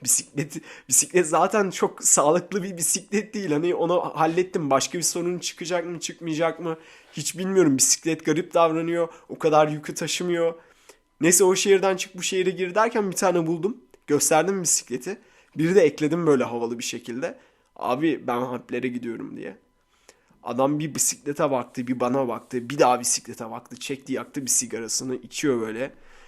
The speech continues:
Abi adam böyle bayağı iç geçire geçire tribe girdi.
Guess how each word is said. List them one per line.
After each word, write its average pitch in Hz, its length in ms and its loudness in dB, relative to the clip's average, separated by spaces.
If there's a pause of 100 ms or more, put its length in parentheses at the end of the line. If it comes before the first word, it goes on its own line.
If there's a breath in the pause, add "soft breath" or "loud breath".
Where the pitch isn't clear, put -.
(760 soft breath)
Abi 127 300 0
adam 135 400 2 (100)
böyle 120 500 -4 (340)
bayağı 117 440 0
iç - 180 -10
geçire 135 380 -2
geçire 135 480 -6
tribe 139 300 2
girdi. 143 480 0